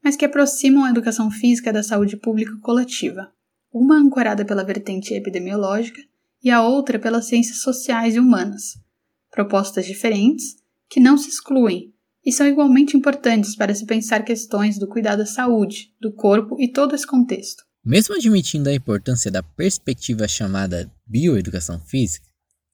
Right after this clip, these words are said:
Speaker 2: é bem clara as críticas feitas a ela. Observamos isso no seguinte trecho, abre aspas. "Reforça-se a ideia de que o indivíduo é o único responsável pela sua saúde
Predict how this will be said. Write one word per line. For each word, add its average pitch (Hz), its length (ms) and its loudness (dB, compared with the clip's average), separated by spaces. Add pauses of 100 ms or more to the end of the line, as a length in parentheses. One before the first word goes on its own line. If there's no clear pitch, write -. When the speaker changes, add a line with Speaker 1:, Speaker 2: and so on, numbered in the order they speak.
Speaker 2:
é 233 100 -8
bem 156 220 -4
clara 151 400 -2
as 151 120 -6
críticas - 520 -6
feitas 127 360 -6
a 180 140 -2
ela. - 240 -8 (560)
Observamos 135 800 -2
isso - 360 -4 (100)
no 135 120 -6
seguinte 135 560 -2
trecho, - 460 -8 (320)
abre 110 320 0
aspas. - 520 -12 (440)
"Reforça-se - 880 -4
a 170 140 0
ideia 120 480 -2
de 104 160 -10
que - 160 -8
o 180 60 2
indivíduo 143 500 0
é 123 80 0
o 120 40 0
único 185 380 -4
responsável 131 680 -4
pela 127 260 -4
sua 135 300 -8
saúde 120 560 -6